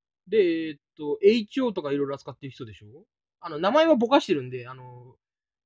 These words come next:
簡単に言うと、えっと、なんだっけ。電池の方、酔ってヤフオクですげえ価格で踊り子の造血落とした方でしょ？で、エイチオーも扱ってる方、あと誰がいんのかな？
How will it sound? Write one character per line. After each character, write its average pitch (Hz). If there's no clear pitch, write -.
簡 262
単 311
に 311
言 415
う 359
と、 -
え 170
っ 147
と、 147
な 131
ん -
だ 113
っ -
け。 -
電 220
池 247
の 240
方、 220
酔 233
っ -
て -
ヤ 156
フ 208
オ 208
ク 185
で 180
す -
げ 247
え 226
価 170
格 151
で 143
踊 147
り 196
子 214
の 196
造 180
血 170
落 156
と 180
し -
た 127
方 110
で 104
し 98
ょ？ 156
で、 320
エ 277
イ 277
チ 302
オ 285
ー -
も 190
扱 156
っ -
て 151
る 143
方、 165
あ 262
と 185
誰 302
が 370
い 208
ん 165
の 139
か 131
な？ 113